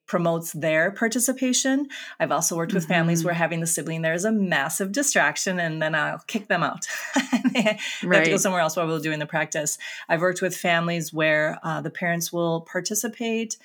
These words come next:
Speaker 1: I worked with a family, the dad was a pilot, an airline pilot, so he was gone a lot of the times, but whenever he was home, he would join us, and that was kind of a special event, like, "Oh, Dad's joining us for this one." So we'd,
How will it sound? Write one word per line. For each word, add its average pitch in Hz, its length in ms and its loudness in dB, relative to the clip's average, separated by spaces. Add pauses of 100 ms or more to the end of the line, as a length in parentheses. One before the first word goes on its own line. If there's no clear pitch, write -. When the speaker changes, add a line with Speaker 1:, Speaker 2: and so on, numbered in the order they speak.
(440)
Speaker 1:
I 175 140 -4
worked 180 280 -2
with 170 140 -6
a 170 60 -4
family, 165 680 -2
the 156 140 -6
dad 156 440 2
was 151 300 -2 (140)
a 156 160 -8
pilot, 185 880 0
an 180 100 -4
airline 202 320 0
pilot, 160 360 -2
so 190 100 -4
he 226 100 0
was 294 140 -4
gone 156 280 0
a 233 80 0
lot 160 140 2
of 143 80 -4
the 147 60 -8
times, 151 360 -8
but 170 140 -12
whenever 170 300 -2
he 156 420 -6
was 214 400 0
home, 156 300 2
he 165 160 -4
would 175 200 -2
join 147 280 2
us, 139 180 0
and 151 100 -6
that - 80 -2
was 123 120 -4
kind 165 160 -4
of 151 40 -8
a 156 80 -4
special 165 460 0
event, 151 380 2
like, 170 160 -6
"Oh, 226 100 -2
Dad's 214 320 2
joining 196 300 0
us 170 140 -4
for 180 120 -4
this 196 240 0
one." 151 160 0
So 151 120 -4
we'd, 147 200 -2